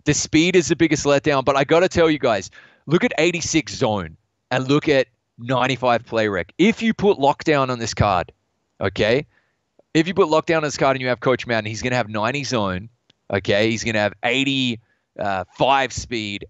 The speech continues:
and he's gonna have ninety-eight play recognition with ninety-four hit, hit power, ninety-three, uh, uh, block shed, ninety-five tackle, ninety-one strength. Um,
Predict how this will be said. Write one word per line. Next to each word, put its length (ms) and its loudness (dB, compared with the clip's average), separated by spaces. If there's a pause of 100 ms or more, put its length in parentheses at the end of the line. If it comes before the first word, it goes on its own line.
and 100 -8
he's 140 -12
gonna 160 -8
have 140 -6 (100)
ninety-eight 640 -4
play 240 0
recognition 600 -4
with 100 -4
ninety-four 520 0
hit, 180 0 (180)
hit 220 0
power, 240 2
ninety-three, 640 -2 (400)
uh, 380 2 (260)
uh, 240 0 (420)
block 300 2
shed, 480 2
ninety-five 580 0
tackle, 380 -2
ninety-one 500 -4
strength. 540 -4 (420)
Um, 240 0